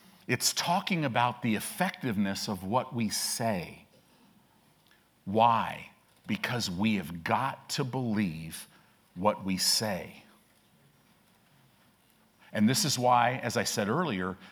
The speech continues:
Satan loves to get you talking about things that you really don't know, right? Go to a restaurant tomorrow. Go after church tonight and just sit there and listen to what people say.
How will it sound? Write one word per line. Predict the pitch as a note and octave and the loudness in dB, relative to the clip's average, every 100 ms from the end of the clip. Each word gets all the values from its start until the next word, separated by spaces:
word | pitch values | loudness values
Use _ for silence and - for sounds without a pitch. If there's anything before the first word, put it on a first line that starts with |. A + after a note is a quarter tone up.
| - | -10
Satan | - - B2 A#2+ G2+ | -4 0 0 -2 -2
loves | G2+ F#2+ C3+ E3 A#2+ - | 0 0 0 -2 -2 -2
to | |
get | G#2+ A2 - | -2 -2 0
you | G#2+ | -2
talking | - - E3+ - A2 | -2 -2 -2 0 -2
about | F2+ E2 E2+ - - - _ _ - | -2 -2 -2 -4 -10 -20 _ _ -8
things | G2 A2 A2 | -4 -4 -4
that | A#2 G2 - | -6 -6 -4
you | G2+ G#2 F2+ | -2 -2 -2
really | B2 B2 G2 | -2 -2 -4
don't | F2+ G2+ A2 G#2+ | -2 -2 -2 -2
know, | F#2+ G2 G2 A2 A2+ A2+ - - _ _ _ _ _ _ _ _ _ _ _ _ _ _ - | -2 0 -2 -2 -4 -8 -18 -20 _ _ _ _ _ _ _ _ _ _ _ _ _ _ -2
right? | G#2+ C#3 - - - _ _ - B2 | 2 2 -2 -18 -20 _ _ -4 4
Go | A3+ | 4
to | D#4 | 6
a | G#3 | 2
restaurant | A#2+ A#2+ - - A2+ G2+ - | 4 4 2 2 2 2 0
tomorrow. | - G2 E2+ D2+ - - _ _ _ - - - B2 | -2 0 0 -4 -8 -18 _ _ _ -20 -12 -2 8
Go | G3 B3+ | 10 12
after | B3 A#3 | 8 4
church | F#3 F3 C#3+ - | 2 2 2 0
tonight | - G#2+ E2+ D2 - - _ _ - - _ _ _ _ - | -2 0 0 -6 -16 -20 _ _ -20 -20 _ _ _ _ 2
and | C#3 | 4
just | F3 A#3 - | 6 6 6
sit | A#3 B3 - | 4 4 4
there | A#2+ G#2 G#2+ | 4 4 4
and | A2+ A#2 C3 | 4 4 4
listen | A3 - C3+ G#2+ | 4 4 2 2
to | B2+ | 2
what | A#2 A2 | 2 2
people | - B2+ A2 | 0 -4 -4
say. | - A#2+ E2 | -2 -2 -4